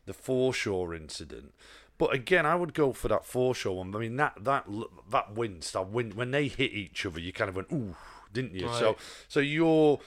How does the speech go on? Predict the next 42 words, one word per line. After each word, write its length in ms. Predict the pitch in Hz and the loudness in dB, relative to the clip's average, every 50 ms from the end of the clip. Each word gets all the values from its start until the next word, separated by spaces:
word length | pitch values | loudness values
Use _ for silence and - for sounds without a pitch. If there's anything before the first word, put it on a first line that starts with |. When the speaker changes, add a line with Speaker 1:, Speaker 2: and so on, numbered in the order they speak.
| - - | -16 -10
Speaker 1:
natural 520 | 131 147 165 165 127 - - - 147 139 131 | -6 -2 -2 -2 -2 -2 -2 -2 0 0 2
reaction 520 | 123 127 127 131 135 117 - - 131 107 | 2 2 2 2 2 2 0 -2 -4 -2
to 80 | 92 104 | 0 2
that 160 | 107 107 104 | 4 4 4
is, 100 | 101 95 - | 2 0 2
"Ooh, 180 | 151 143 123 107 | 2 2 2 0
someone's 540 | - - - 123 117 110 107 107 104 90 78 | -2 -2 -2 -2 -2 -2 -6 -6 -6 -6 -2
hurt 380 | 104 110 113 117 117 - 80 | 0 2 4 4 2 2 0
here. 280 | 87 87 80 76 69 73 | -4 -4 -4 -4 -4 -6
We 140 | 78 87 85 | -8 -8 -4
bet, 260 | 80 113 101 - - | 0 0 -2 -2 -2
we 80 | 95 | -8
better, 560 | 92 80 104 98 - 85 87 87 85 85 78 71 - _ _ | -6 -2 -2 -2 0 0 -2 -2 0 -2 -4 -6 -10 _ _
you 140 | - 95 98 | -12 -10 -8
know, 280 | 85 78 78 82 87 - _ _ - | -6 -6 -8 -8 -10 -14 _ _ -8
Speaker 2:
Yeah. 100 | 156 135 | -6 -4
Speaker 1:
stop 360 | 127 113 110 113 95 - - | -2 0 0 0 0 -2 -2
play." 280 | - - 131 120 95 80 - - - - - - - - - _ _ _ _ _ _ _ _ _ | 2 4 4 4 4 2 -4 -12 -20 -20 -20 -20 -20 -20 -20 _ _ _ _ _ _ _ _ _
My 220 | - 131 135 131 | -6 0 0 0
point 380 | - - - 175 175 175 165 131 | 2 2 2 2 2 2 -2 -2
is 180 | 120 131 113 107 | -4 -4 -4 -2
with 240 | 107 110 92 82 87 | -4 -4 -6 -4 0
that 300 | 113 139 143 139 - 107 | 4 4 4 4 2 -2
one, 400 | 107 98 87 78 73 76 76 73 - _ _ _ _ _ _ _ _ _ _ _ _ _ _ _ - | -6 -8 -8 -8 -10 -14 -16 -20 -20 _ _ _ _ _ _ _ _ _ _ _ _ _ _ _ -2
at 160 | 117 120 - 120 | 0 0 0 0
no 260 | 135 147 156 170 160 | -2 0 0 0 0
point 340 | - - - 151 147 123 - | 0 0 0 0 0 -2 -4
did 120 | 117 110 | -4 -4
I 40 | 110 | -4
feel 360 | - - - 135 127 123 113 | -4 -4 -4 -2 0 0 0
like 260 | 107 110 107 - - - | 2 2 0 0 -2 -2
that 240 | 113 120 - - - | -4 -4 -4 -4 -2
player, 420 | - - 120 135 135 120 95 87 80 | -2 2 4 4 4 4 2 -2 -2
even 280 | - 123 131 127 123 120 | -4 -4 -4 -4 -2 -2
though 140 | 117 110 | -2 -2
he 60 | 104 98 | -2 -4
stayed 500 | - - - 113 104 101 98 87 78 73 | -4 -6 -4 -4 -4 -2 -4 -6 -6 -4
down, 560 | 107 117 120 113 104 87 78 78 76 78 73 - | -2 0 0 2 0 -2 -4 -6 -10 -12 -8 -4
I 200 | 98 117 117 113 | -2 -2 -2 -2
thought, 480 | - - - 117 107 104 101 - - _ _ _ - - | -4 -4 0 2 2 4 2 0 -2 _ _ _ -16 -12
"Nah, 380 | 120 127 127 131 127 127 123 113 - _ _ _ _ _ _ _ _ - | -8 -2 0 2 4 4 2 2 -2 _ _ _ _ _ _ _ _ 4
that, 200 | 135 135 - | 4 4 4